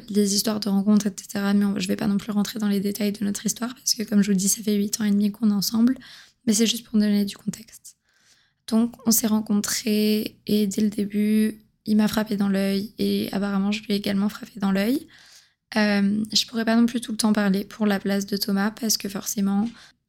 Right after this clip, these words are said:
je, j'ai vécu les choses que de mon côté. Même s'il m'a raconté parfois oui, parfois non, comment lui s'est senti à chaque moment, je peux pas non plus parler à sa place. Donc, vous aurez toujours un peu ma version des faits. Euh, mais du coup, c'est ça.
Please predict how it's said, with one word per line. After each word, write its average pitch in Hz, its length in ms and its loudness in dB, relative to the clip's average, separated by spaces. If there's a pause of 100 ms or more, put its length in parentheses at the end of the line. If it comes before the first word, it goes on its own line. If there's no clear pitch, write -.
je, 196 600 0
j'ai 196 140 2
vécu 202 240 0
les 214 140 4
choses 208 420 -2
que - 240 -2
de 196 120 -2
mon 196 180 4
côté. 208 400 0 (240)
Même 233 120 4
s'il 214 480 0
m'a 202 120 2
raconté 208 880 0
parfois 208 340 -4
oui, 208 220 -6
parfois 208 360 -6
non, 208 220 2 (320)
comment 214 220 -2
lui 208 180 2
s'est 220 140 0
senti 202 280 0
à 214 60 0
chaque - 220 0
moment, 196 280 2
je 214 120 -6
peux - 100 -8
pas - 100 -8
non 208 120 0
plus 208 160 -12
parler 202 220 -10
à 202 40 -4
sa 202 160 -4
place. 208 360 -6 (840)
Donc, 220 120 8
vous 214 200 4
aurez 214 120 2
toujours 208 300 -2
un 214 80 4
peu 208 200 0
ma 202 240 6
version 196 300 0
des 196 100 0
faits. 202 240 -6 (880)
Euh, 208 340 4 (160)
mais 233 120 6
du 226 100 -2
coup, 247 100 0
c'est 214 120 0
ça. 202 480 0